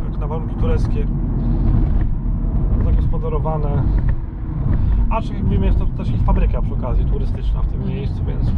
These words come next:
Speaker 1: kwestia kto co lubi, kto co woli. To są jak zwykle plusy i minusy każdego rozwiązania.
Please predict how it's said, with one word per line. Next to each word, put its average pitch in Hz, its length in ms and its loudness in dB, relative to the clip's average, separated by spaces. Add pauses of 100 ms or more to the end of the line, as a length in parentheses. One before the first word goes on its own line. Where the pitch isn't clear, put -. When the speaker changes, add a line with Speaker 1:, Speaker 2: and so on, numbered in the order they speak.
Speaker 1:
kwestia 165 480 2
kto 156 120 0
co - 120 0
lubi, - 220 -6
kto - 120 -6
co 139 160 -4
woli. 139 340 -2 (1160)
To 139 80 -4
są 147 140 -6
jak 135 120 -4
zwykle 135 200 -6
plusy 135 300 -4
i - 20 -4
minusy 127 340 -4
każdego 117 380 -6
rozwiązania. 110 520 -8